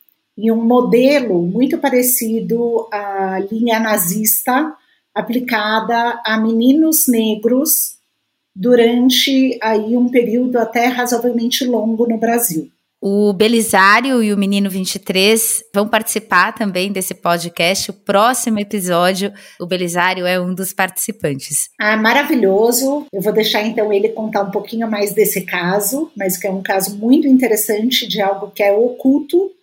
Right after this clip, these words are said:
Speaker 1: né, o desconhecido no Brasil. Ah, o segundo, ah, segmento é o segmento daquilo que é conhecido e eu busco, na verdade, destacar,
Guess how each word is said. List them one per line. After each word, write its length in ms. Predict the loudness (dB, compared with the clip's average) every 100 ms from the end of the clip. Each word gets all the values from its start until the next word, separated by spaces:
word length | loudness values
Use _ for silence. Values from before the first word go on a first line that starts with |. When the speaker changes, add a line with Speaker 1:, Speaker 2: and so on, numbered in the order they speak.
| _
Speaker 1:
né, 160 | -2 0
o 100 | -2
desconhecido 800 | -4 -6 -4 -2 -2 -4 -4 -2
no 120 | -2
Brasil. 600 | -2 -2 -2 0 0 0 -6 _ -20 -20 -20 -20 _ _ -2
Ah, 460 | 4 4 4 2 0
o 80 |
segundo, 1120 | -2 0 -2 -2 -2 0 2 2 0 0 -4 -6
ah, 340 | -4 -2 -2 -2
segmento 920 | -4 -4 -4 0 2 2 0 -4 -8 _ _ _ _ -2
é 100 | 0
o 80 | 0
segmento 600 | -2 -2 -2 -2 -2 -2
daquilo 420 | -2 -2 -4 -2
que 80 | -2
é 160 | -2
conhecido 1160 | -2 0 4 4 2 0 0 0 0 2 2 2 -6 _ _ _ _ _ _ _ -2
e 400 | 4 4 2 -2
eu 180 | 2 2
busco, 440 | 0 -2 0 0
na 100 | 0
verdade, 540 | 0 0 0 -2 -2 -4
destacar, 840 | -2 0 -2 -2 -2 -4 -4 -6